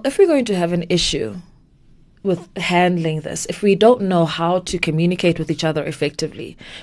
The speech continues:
perhaps then we need H R to help assist us to understand how to work best with each other,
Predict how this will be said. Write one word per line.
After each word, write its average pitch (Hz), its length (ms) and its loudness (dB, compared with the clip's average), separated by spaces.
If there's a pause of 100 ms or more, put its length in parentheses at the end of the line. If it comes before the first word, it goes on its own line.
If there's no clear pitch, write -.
(100)
perhaps 220 360 4
then 175 180 4
we 165 80 2
need 165 340 0
H 160 220 4
R 151 180 0
to 151 160 -4
help 156 320 0
assist - 440 2
us - 200 -8
to 185 80 2
understand 165 760 0
how 160 160 -2
to 156 140 -10
work 156 220 -6
best 101 220 -4
with 143 100 -6
each 139 160 -6
other, 147 220 -10